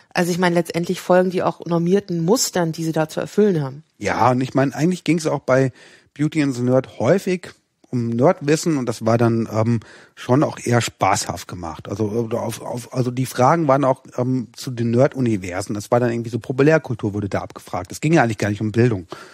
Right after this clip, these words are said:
Speaker 2: Es ging ja einfach um eine Game-Show und, ähm, ich kann mir auch vor-, ich weiß es nicht, ob die Sachen nicht gewusst haben. Ist auch egal.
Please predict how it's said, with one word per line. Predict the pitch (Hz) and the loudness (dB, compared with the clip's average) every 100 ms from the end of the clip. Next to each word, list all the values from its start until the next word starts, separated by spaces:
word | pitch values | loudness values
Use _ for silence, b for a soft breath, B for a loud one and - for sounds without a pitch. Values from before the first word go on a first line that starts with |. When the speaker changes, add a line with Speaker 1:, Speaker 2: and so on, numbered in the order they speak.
| B | B
Speaker 2:
Es | _ | _
ging | - 127 | -2 0
ja | 107 | 0
einfach | 107 - 92 | -2 -4 -6
um | 113 | -4
eine | 107 | -2
Game-Show | - 120 151 - 139 131 B B B _ | 4 4 4 4 4 2 B B B _
und, | 127 117 113 - - | -2 0 -2 -4 0
ähm, | 104 110 | 2 2
ich | - | -4
kann | - - | -2 2
mir | 143 | 2
auch | 98 | 2
vor-, | 95 98 101 - | -4 -6 -6 -12
ich | 110 | -2
weiß | - 240 | 2 2
es | 147 - | 0 -4
nicht, | 92 - | -8 -10
ob | - | -10
die | 98 | -6
Sachen | 92 95 104 | -4 -4 -6
nicht | 95 | -8
gewusst | - 90 - - | -12 -12 -12 -14
haben. | 90 - | -12 -4
Ist | 190 | 2
auch | 202 | 2
egal. | 151 117 110 | 4 4 4